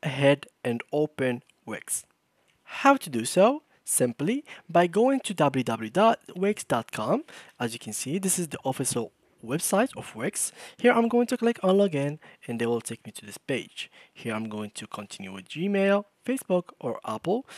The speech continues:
So I'm going to choose Gmail and then choose whatever email I want to use for this specific account. And here we go.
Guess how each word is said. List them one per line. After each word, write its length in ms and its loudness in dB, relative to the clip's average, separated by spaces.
So 140 -6
I'm 80 -2
going 380 2
to 100 -16
choose 300 -4
Gmail 580 -6
and 160 -10
then 220 -6
choose 320 -12
whatever 840 -4
email 460 -4
I 80 -6
want 220 -8
to 160 -16
use 480 -8
for 200 -10
this 200 -6
specific 440 -6
account. 460 -10
And 280 2
here 280 -12
we 80 -10
go. 220 -10